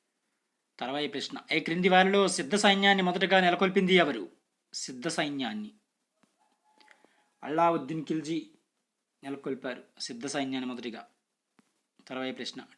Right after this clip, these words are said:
ఠాణాలను ఏర్పాటు చేసింది ఎవరు? షేర్షా ఏర్పాటు చేశారు.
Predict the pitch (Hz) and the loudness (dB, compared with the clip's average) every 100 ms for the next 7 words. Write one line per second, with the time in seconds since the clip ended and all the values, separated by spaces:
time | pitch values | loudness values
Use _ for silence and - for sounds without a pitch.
0 | - 147 165 190 190 175 165 185 180 - | -2 2 4 2 4 4 2 4 0 0
1 | 160 185 170 165 147 104 - _ _ _ | -4 -4 -2 -2 -2 -4 -12 _ _ _
2 | _ _ _ _ _ _ _ _ _ _ | _ _ _ _ _ _ _ _ _ _
3 | _ _ _ _ _ _ _ _ _ - | _ _ _ _ _ _ _ _ _ -16
4 | - 147 147 147 156 147 139 - 127 - | -8 -2 -2 -2 -6 -4 -6 -6 -10 -8
5 | 120 - 104 | -12 -12 -16